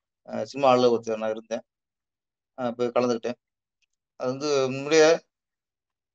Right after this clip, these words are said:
அ, பையன் ஃபர்ஸ்ட் பர்த்டேக்கு அழைச்சதே எனக்கு ஒரு படம் கொடுத்த சந்தோஷம் தான் எனக்கு இருந்துச்சு. ஆ,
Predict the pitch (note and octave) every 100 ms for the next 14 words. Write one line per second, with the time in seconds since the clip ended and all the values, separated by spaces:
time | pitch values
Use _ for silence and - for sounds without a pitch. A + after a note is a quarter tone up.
0 | _ _ - C3 B2+ C3+ D3 C#3+ C3 C3
1 | D3+ C3 C3+ B2 B2+ B2+ C#3 C#3 E3+ -
2 | B2+ B2+ B2 B2+ C#3+ C#3 - B2+ B2 A#2+
3 | B2 C3+ B2+ A#2 A2+ A2 G#2+ G#2 G#2+ _
4 | _ - A2+ A2 A2+ A2 - - _ _
5 | _ _ _ _ _ - A#2 A#2 A2 G#2+
6 | G#2+